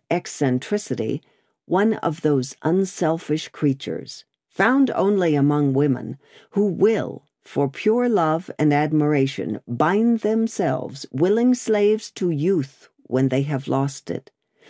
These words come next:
to beauty that they never had, to accomplishments that they were never fortunate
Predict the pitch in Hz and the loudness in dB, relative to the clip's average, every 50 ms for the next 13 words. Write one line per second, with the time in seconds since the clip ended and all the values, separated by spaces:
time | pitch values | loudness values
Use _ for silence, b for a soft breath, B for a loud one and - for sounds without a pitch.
0 | b b b _ - 220 196 156 139 175 208 220 202 190 151 131 123 - 123 127 | b b b _ 2 2 4 2 2 2 2 2 2 2 2 0 0 0 -4 -4
1 | 131 - 135 139 143 147 147 147 139 147 143 139 139 151 143 131 101 78 65 - | 0 0 2 2 2 2 2 0 0 -2 -2 -2 -2 -2 -2 -2 -4 -6 -8 -12
2 | - _ _ _ _ _ b b b b b b b - 202 202 190 180 - - | -14 _ _ _ _ _ b b b b b b b 2 2 4 2 2 0 -2
3 | 208 208 208 208 - 147 143 139 139 - 117 113 110 - - - - - - - | 0 0 0 0 -2 -2 -2 -2 -2 -4 -4 -4 -4 -6 -10 -12 -16 -14 -4 -2
4 | 127 135 135 143 139 147 143 147 147 147 156 156 160 170 170 147 - - 190 185 | -2 0 2 0 2 2 4 4 4 4 4 2 2 0 -2 -4 -2 -2 0 0
5 | 175 165 - - 165 151 147 143 143 - | 0 -2 -2 -2 0 2 2 2 0 -2